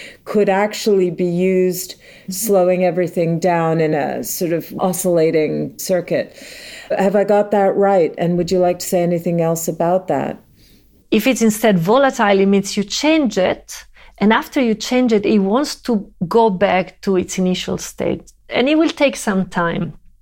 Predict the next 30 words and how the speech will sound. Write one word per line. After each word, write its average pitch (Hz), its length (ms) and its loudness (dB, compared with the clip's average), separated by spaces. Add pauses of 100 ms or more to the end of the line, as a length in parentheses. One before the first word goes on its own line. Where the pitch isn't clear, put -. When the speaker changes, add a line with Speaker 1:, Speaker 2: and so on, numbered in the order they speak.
(420)
Speaker 2:
but 196 160 2
it 196 220 -2
tends 208 380 2
to - 120 -6
go 180 220 0
back 175 340 -2
and 185 140 -2
it's 180 180 -4
not 196 220 0
gonna 180 240 -4
stay - 480 -4
where 180 180 0
you 170 180 0
put 180 360 -4
it. - 360 -12 (520)
So - 640 2 (240)
because 220 420 0
of 233 200 -2
that, 190 440 0 (640)
you 196 220 2
can 196 300 2
use 220 320 4
it 185 540 0 (280)
for 208 180 0
implementing 180 1040 0 (240)
time 208 320 2
constants - 680 -12 (640)
when 180 240 0
it's 175 140 -6
volatile. 180 680 -2